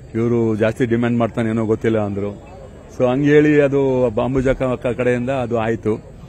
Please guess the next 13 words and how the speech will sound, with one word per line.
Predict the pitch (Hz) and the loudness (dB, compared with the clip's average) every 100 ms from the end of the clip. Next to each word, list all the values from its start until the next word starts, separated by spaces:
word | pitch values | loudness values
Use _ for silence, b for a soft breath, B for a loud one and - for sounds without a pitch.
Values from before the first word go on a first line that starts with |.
| B B - | B B -10
ಪಿಕ್ಚರ್ | 117 135 | 0 2
ಒಪ್ಕೊಂಡೆ, | 123 - 123 120 117 | 0 0 0 0 -2
ಪಿಕ್ಚರ್ | 107 123 | -4 -4
ಮಾಡಿಕೊಟ್ಟೆ. | 110 117 113 110 107 104 - - - - - | -4 -4 -4 -6 -4 -6 -8 -18 -20 -20 -8
ನಮ್ಮನ್ನ | 113 117 113 | -6 -4 -2
ಅವ-, | 110 | -2
ಅವ್ರ | 107 107 | -2 -2
ಸ್ವಂತ | 131 151 156 | -4 -2 0
ಮಗನ | 123 139 151 | 2 2 0
ಥರ | 139 131 110 92 - - - | 0 0 -2 -8 -16 -20 -4
ಆಫ್ರಿಕಾದಲ್ಲಿ | 113 120 127 117 110 110 107 | -4 -2 0 0 0 0 -4
ಶೂಟಿಂಗಲ್ಲಿ | 90 120 120 113 104 | -4 -6 -6 -6 -6
ನೋಡ್ಕೊಂಡ್ರು. | 101 107 110 95 | -6 -6 -6 -6